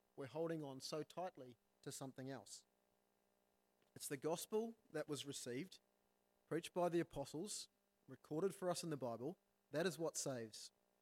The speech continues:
That is what we are to hold firmly to. A-, and I love that image of holding firmly, uh, because even though we don't do this perfectly, uh, we fail badly at times, don't we? But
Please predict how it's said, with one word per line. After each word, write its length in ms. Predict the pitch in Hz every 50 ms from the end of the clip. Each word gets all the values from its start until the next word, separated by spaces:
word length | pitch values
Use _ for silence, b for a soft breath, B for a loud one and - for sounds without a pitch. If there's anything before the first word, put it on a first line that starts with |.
| -
That 100 | 139 151
is 160 | 180 180 139 156
what 140 | 156 151
we 140 | 151 143 139
are 100 | 135 131
to 160 | - - 127 -
hold 280 | - 143 139 143 143 135 - - -
firmly 340 | - 139 131 131 131 123 120 -
to. 120 | - 123 110 101 _ _ _ _ _ _ _ _ _ _ _ _ _ _ _ _ - -
A-, 60 | 139 - -
and 80 | 160
I 60 | 165 165
love 220 | 185 240 262 214
that 140 | 208 175 - - 175
image 240 | 180 185 180 160 156
of 140 | 151 127 - - b b b b b _ _ _
holding 340 | - 160 156 147 147 143 139
firmly, 460 | - 190 208 220 196 139 117 120 - _ _ _ _ _ _ _ _ _ - 139
uh, 120 | 139 139
because 240 | 131 156 175 165 196
even 180 | 247 247 262 233
though 140 | 208 190
we 80 | 180 170
don't 180 | 170 170 180 175
do 140 | 165 160
this 160 | 156 151 - -
perfectly, 580 | - - 139 135 147 135 - 143 160 226 269 - _ _ _ _ _ _ _ -
uh, 200 | 135 131 131 131 - _ _ _ -
we 120 | 143 139 131
fail 260 | - - 143 143 143
badly 360 | 127 147 165 208 208 185 151
at 100 | 131 -
times, 240 | - 135 123 127 -
don't 160 | 185 170 143
we? 140 | 135 120 117 -
But 120 | 143 135